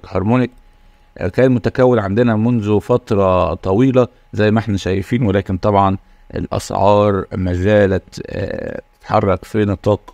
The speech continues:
ضيق، ومنتظرين، آه، برضو، آه، الصعود مرة أخرى لمستوى تسعة وعشرين عشرين. برضو سهم أرامكو فيه فرص جيدة عليه الأسبوع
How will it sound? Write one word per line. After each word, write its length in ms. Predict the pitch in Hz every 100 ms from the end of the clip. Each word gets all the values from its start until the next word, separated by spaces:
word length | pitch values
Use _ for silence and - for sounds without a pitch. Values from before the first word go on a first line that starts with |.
| _ 98
ضيق، 460 | 120 127 127 131 _ _ _ _ _
ومنتظرين، 1400 | - 101 117 127 120 123 120 110 107 113 117 123 120 113 -
آه، 140 | - 92
برضو، 500 | 113 135 113 104 -
آه، 320 | 95 90 90 -
الصعود 680 | 95 - 107 110 127 131 110 _ _ -
مرة 400 | 117 107 95 110
أخرى 260 | 107 107
لمستوى 420 | 98 92 - 98 92 -
تسعة 360 | 117 - 92
وعشرين 760 | 87 80 - - 107 110 107 107 - _ -
عشرين. 680 | - 92 87 - 117 123 92
برضو 360 | 98 117 98 90
سهم 340 | 110 107 98
أرامكو 420 | 95 104 101 -
فيه 160 | 98 107
فرص 380 | - 107 95 85
جيدة 380 | 95 101 110 90
عليه 440 | 92 101 127 123 _ _ _ -
الأسبوع 640 | 90 - 80 87 101 92